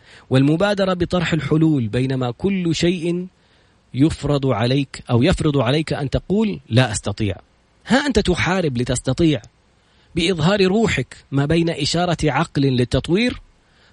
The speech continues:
مع روح محفزة لتنتهي قصة العجز.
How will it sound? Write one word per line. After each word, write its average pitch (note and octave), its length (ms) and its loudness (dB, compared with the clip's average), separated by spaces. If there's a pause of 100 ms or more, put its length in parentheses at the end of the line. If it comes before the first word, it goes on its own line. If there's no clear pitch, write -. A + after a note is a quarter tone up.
مع C#3+ 200 2
روح F3 320 0
محفزة E3 880 0 (360)
لتنتهي C3+ 540 0
قصة C3 360 -4
العجز. A2 420 -2